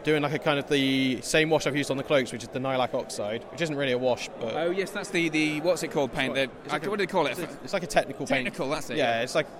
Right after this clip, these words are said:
Speaker 1: and just, it makes, just make it a little bit more aged, a bit more rusty, um, and then just sort of build it up to make it look really bright. It's still kinda clean, but almost, but old.
Speaker 2: Yeah.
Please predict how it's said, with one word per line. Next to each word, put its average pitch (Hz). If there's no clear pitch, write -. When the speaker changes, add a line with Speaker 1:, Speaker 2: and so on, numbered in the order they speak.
Speaker 1:
and 147
just, 151
it 135
makes, 143
just -
make 170
it 160
a 143
little 139
bit 135
more -
aged, 113
a -
bit 143
more 139
rusty, 123
um, 131
and 131
then 120
just 110
sort 113
of -
build 131
it 117
up 127
to -
make 139
it 143
look 131
really 131
bright. 131
It's -
still 170
kinda 151
clean, 160
but 131
almost, 143
but -
old. 135
Speaker 2:
Yeah. 110